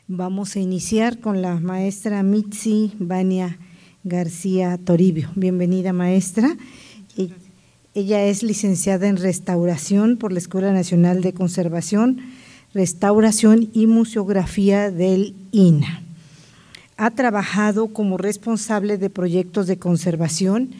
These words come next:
Speaker 1: en el Museo Universitario de Arte Contemporáneo unam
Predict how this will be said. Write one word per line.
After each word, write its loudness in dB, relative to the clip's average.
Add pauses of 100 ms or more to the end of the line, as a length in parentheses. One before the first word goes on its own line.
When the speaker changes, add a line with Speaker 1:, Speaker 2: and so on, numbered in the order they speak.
(340)
Speaker 1:
en 4
el 4
Museo 6
Universitario 4
de 4
Arte -2
Contemporáneo 2
unam 2